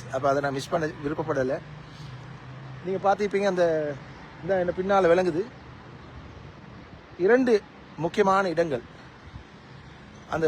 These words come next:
வெள்ளை மிரா-, வெள்ளை மினாரமாக இருக்கக்கூடிய, வெள்ளை மினாரத்தோடு இருக்கக்கூடிய பச்சை கலர் கூரை, அதுதான் முதல், உலகின் முதல் ஆரம்பிக்கப்பட்ட யூனிவர்சிட்டி. சுப்ஹானல்லாஹ், பாருங்க, இஸ்லாமிய சாம்ராஜ்யம் இங்கே மலர்கிறது. எட்நூத்தி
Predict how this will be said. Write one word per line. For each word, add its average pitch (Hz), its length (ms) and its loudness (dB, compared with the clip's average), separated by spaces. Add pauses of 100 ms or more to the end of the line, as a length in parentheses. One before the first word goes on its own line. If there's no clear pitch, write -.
வெள்ளை 247 260 6
மிரா-, 214 300 6 (220)
வெள்ளை 233 220 6 (100)
மினாரமாக 214 560 6 (120)
இருக்கக்கூடிய, 165 520 -2
வெள்ளை 190 240 2
மினாரத்தோடு 180 580 2
இருக்கக்கூடிய 165 420 -2 (100)
பச்சை 151 240 -2
கலர் 151 260 -4
கூரை, 160 240 2 (520)
அதுதான் 175 320 6 (340)
முதல், 233 280 6 (680)
உலகின் 269 440 6 (1200)
முதல் 254 320 8
ஆரம்பிக்கப்பட்ட 202 540 2 (960)
யூனிவர்சிட்டி. 185 460 2 (280)
சுப்ஹானல்லாஹ், 127 640 -6
பாருங்க, 123 240 -4 (680)
இஸ்லாமிய 170 460 4
சாம்ராஜ்யம் 160 580 0
இங்கே 147 160 -4 (100)
மலர்கிறது. 135 480 -2 (280)
எட்நூத்தி 180 400 -2